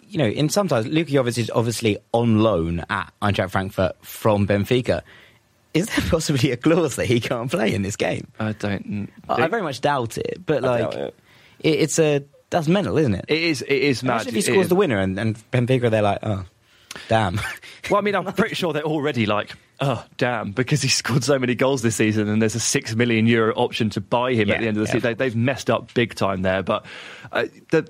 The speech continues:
Speaker 2: in, in the Premier League, loanees are not allowed to play against their parent clubs. But th-, that rule is not necessarily in force
Speaker 1: No, I
Speaker 2: across
Speaker 1: don't, I
Speaker 2: Europe.
Speaker 1: don't
Speaker 2: And,
Speaker 1: think it is.
Speaker 2: and on a two-year loan as well, can you really? I mean,
Speaker 3: No, he
Speaker 2: I
Speaker 3: is
Speaker 2: am
Speaker 3: eli-, he is eligible. But, um, it's gonna be exciting for him, though, because it will mean a lot to him going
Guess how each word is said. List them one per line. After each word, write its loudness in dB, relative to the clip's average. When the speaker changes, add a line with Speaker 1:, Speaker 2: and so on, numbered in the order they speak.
Speaker 2:
in, -2
in 2
the 2
Premier -2
League, -2
loanees 4
are 2
not 2
allowed 0
to -8
play 0
against -2
their 0
parent -2
clubs. -2
But -4
th-, 2
that -2
rule 4
is 2
not 2
necessarily 0
in 0
force 2
Speaker 1:
No, 0
I 2
Speaker 2:
across 2
Speaker 1:
don't, -2
I 4
Speaker 2:
Europe. 4
Speaker 1:
don't 2
Speaker 2:
And, -8
Speaker 1:
think -10
it -10
is. -10
Speaker 2:
and -2
on 2
a 0
two-year 4
loan 2
as 0
well, 2
can -2
you 0
really? -2
I -2
mean, 0
Speaker 3:
No, 2
he 0
Speaker 2:
I 0
Speaker 3:
is -2
Speaker 2:
am 0
Speaker 3:
eli-, -6
he 0
is 2
eligible. 0
But, 0
um, 0
it's 0
gonna 2
be 2
exciting 0
for -4
him, 2
though, 4
because -4
it 2
will 4
mean 4
a 6
lot 0
to -6
him 2
going 0